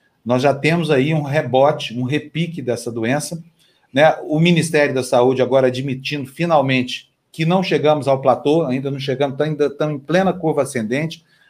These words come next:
já temos cinquenta e três mil mortos, né?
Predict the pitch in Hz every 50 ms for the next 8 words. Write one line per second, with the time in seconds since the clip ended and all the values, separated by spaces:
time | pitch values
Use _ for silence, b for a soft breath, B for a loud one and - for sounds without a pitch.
0 | _ _ _ 131 135 135 - 165 180 180 - - - - 220 247 254 247 196 196
1 | 214 214 - 190 175 180 175 156 165 165 160 165 156 143 131 110 101 90 - -
2 | - - 123 147 151 156